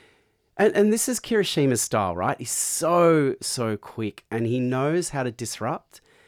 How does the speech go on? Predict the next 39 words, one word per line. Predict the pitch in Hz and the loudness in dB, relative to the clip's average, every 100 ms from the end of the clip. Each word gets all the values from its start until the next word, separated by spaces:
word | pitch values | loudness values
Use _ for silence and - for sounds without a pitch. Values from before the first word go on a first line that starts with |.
| _ _ | _ _
He | - 135 | -10 -6
just | 160 - | -6 -8
did | - 160 | -4 -2
not | 151 151 | -2 -6
give | - 120 | -6 -8
Wakamoto | 117 104 113 101 104 | -6 -6 -8 -10 -10
Haru | 90 - 92 95 - | -14 -12 -10 -10 -14
an | - - - _ | -12 -12 -12 _
inch | 120 120 - - - - _ | -4 -4 -4 -12 -12 -16 _
to | - | -8
work | 98 98 - | -6 -6 -6
in. | - - _ _ | -8 -8 _ _
If | 113 - | -10 -4
you're | 107 | -2
in | 98 92 | -2 -4
Australia, | - - 117 175 165 | -10 -8 -8 -8 -10
that's | 90 - | -12 -10
a | |
centimetre. | 92 104 101 - 139 185 175 _ _ _ | -8 -8 -8 -8 -8 -8 -14 _ _ _
<laughs> | 160 - - - _ _ _ _ | -16 -16 -20 -20 _ _ _ _
Uh, | 113 107 107 107 - _ | -2 0 2 2 -2 _
a | 104 | -4
sumo | 104 123 120 117 | 0 2 4 2
centimetre | - 113 113 107 123 175 | 0 -2 0 0 0 -4
to | - 139 | -2 0
work | 120 139 - | 4 2 2
with. | 120 110 139 - 202 - - - - | 0 -2 -6 -8 -12 -12 -14 -16 -4
Uh, | 143 143 147 - - - 78 | 2 4 6 4 -4 -20 -14
so | 131 175 170 | -2 2 2
Wakamoto | 165 160 175 185 175 175 | 2 0 2 2 0 -2
Haru | 131 127 117 | -2 0 -2
had | 110 107 | -2 -4
no | 110 110 110 | -2 0 0
chance | 107 113 104 | -2 -4 -6
to | 101 | -6
get | 101 | -8
a | |
belt | 90 90 90 | -6 -6 -6
grip. | 92 90 | -8 -10